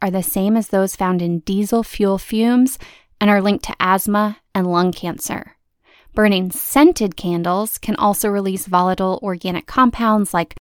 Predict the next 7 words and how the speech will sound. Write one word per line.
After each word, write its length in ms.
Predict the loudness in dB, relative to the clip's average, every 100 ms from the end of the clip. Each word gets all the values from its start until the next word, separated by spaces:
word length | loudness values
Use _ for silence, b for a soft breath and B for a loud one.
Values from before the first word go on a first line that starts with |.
| _ -6
formaldehyde 920 | 2 4 6 4 2 0 0 -2 -4
that 140 | -4
may 240 | 0 0 0
increase 680 | 0 -2 -2 -4 -4 -6
your 100 | -8
cancer 440 | -4 -4 -2 -4 -6
risk. 480 | -8 -10 -12 -14